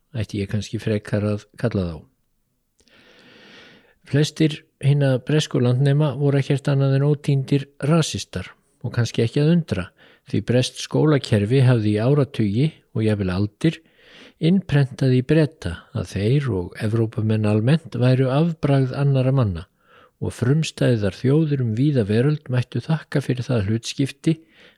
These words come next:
að verða undirsátar þeirra í nýlendum og á verndarsvæðum. Einn hinna bresku landnema í Keníu sagði fullum fetum í samtali við breskan hermann árið nítján hundrað og tvö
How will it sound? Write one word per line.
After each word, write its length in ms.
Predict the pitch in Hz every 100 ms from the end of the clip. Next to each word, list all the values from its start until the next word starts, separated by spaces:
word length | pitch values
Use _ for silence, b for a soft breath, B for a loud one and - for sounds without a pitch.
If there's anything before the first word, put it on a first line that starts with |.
| -
að 180 | 113 120
verða 280 | 113 110
undirsátar 720 | 139 165 165 - 123 - - -
þeirra 360 | 113 110 139 143
í 100 | 107
nýlendum 800 | 107 120 110 107 107 - 165 156
og 280 | 120 113 113
á 100 | 117 120
verndarsvæðum. 840 | 127 151 151 110 - 90 82 71 - _ _ _ _ _ _ _ _ _ B B B B B B B B B
Einn 200 | - 139
hinna 300 | 147 143 131
bresku 400 | 120 147 160 -
landnema 520 | 123 135 - 143 147 147
í 120 | 104
Keníu 520 | - 113 110 131 160 b b b b -
sagði 300 | 127 120 117
fullum 300 | 160 - -
fetum 460 | 120 110 - 165 170
í 100 | 110 98
samtali 600 | - 110 113 123 117 123
við 300 | 113 104 98 -
breskan 520 | 110 120 - 110 98
hermann 420 | 101 110 127 156
árið 380 | 139 107 104 95
nítján 320 | 113 117 117 113
hundrað 280 | 104 101
og 80 | 92
tvö 220 | - 123